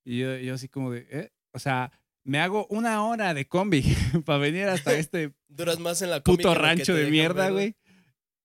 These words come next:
Speaker 1: Y a los cuarenta minutos ya me están corriendo, órale, pues. Y así empezó. Y, y haz de cuenta que hubo un, un punto donde, según esto, ya me decía que su mamá ya no la dejaba verme. Y la veía, por decir así, como cada quince días, como una hora, güey.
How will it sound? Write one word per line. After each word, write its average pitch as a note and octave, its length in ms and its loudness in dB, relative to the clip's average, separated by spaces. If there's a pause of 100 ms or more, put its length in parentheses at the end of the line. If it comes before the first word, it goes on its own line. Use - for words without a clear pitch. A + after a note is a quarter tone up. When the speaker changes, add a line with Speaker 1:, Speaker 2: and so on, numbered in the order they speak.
(120)
Speaker 1:
Y B3 280 -2 (180)
a D3 100 0
los D3 160 0
cuarenta E3 420 0
minutos F#3 460 -2
ya E3+ 180 2
me F3+ 80 -4
están F3+ 200 -4
corriendo, F#3+ 600 -2
órale, A2 340 -6
pues. - 180 -20 (480)
Y C#3+ 80 -4
así E3+ 300 -2
empezó. A3 500 -4 (440)
Y, C3 380 0
y D#3+ 120 -6
haz D#3 120 -2
de E3 80 -4
cuenta F3 220 -4
que - 160 -2
hubo D#3+ 100 -2
un, F3 320 -4 (120)
un F#3 180 -6
punto D3+ 500 -2 (400)
donde, C3 300 0
según C#3 300 -2
esto, E3 320 -6
ya C3+ 240 -6
me C#3+ 100 -2
decía C3 200 -8
que D3 120 -8
su B2+ 100 -6
mamá A2 220 -4
ya A#2 120 -4
no A#2+ 140 -6
la A#2 100 -4
dejaba G#2 320 -6
verme. F#3+ 340 -4 (640)
Y F3 440 0
la C#3 160 -2
veía, B2 320 -2
por C3+ 120 -8
decir B2 240 -10
así, B2 180 -10
como C3 240 -4
cada C3+ 260 0
quince D#3 300 0
días, D#3+ 440 0
como A#2 300 -4
una B2 220 -2
hora, C#3+ 220 -2
güey. G2+ 140 -8